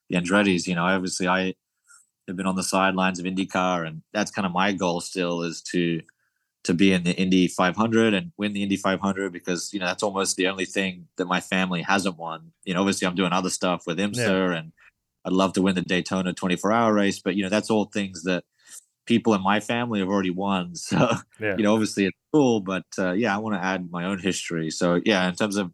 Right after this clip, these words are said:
Speaker 1: answering your question on, question on my side, um, yeah, no, I, I'm still pushing for all the IndyCar stuff and trying to get into the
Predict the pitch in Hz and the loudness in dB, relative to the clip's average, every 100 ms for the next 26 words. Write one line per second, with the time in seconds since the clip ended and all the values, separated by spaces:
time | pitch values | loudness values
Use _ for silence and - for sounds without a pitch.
0 | - 104 98 95 95 87 98 95 - 90 | -6 -6 -6 -8 -8 0 0 2 0 -2
1 | 82 _ _ _ _ 104 98 98 85 98 | -4 _ _ _ _ -2 0 -4 0 2
2 | 104 - 92 87 82 _ - - - - | 2 0 0 0 -4 _ -20 -20 -20 -20
3 | _ _ - 85 80 95 85 82 85 87 | _ _ -8 -8 -4 -2 -2 -2 0 0
4 | 90 - 90 87 _ - 95 82 92 - | -2 -4 -6 -6 _ -4 -4 0 0 0
5 | 87 90 87 85 87 87 85 80 87 82 | -4 0 0 0 -2 0 0 0 -2 -2
6 | - 80 85 80 85 85 80 82 80 80 | -4 -4 -2 -2 -2 -4 -2 -2 0 -2
7 | 80 | -2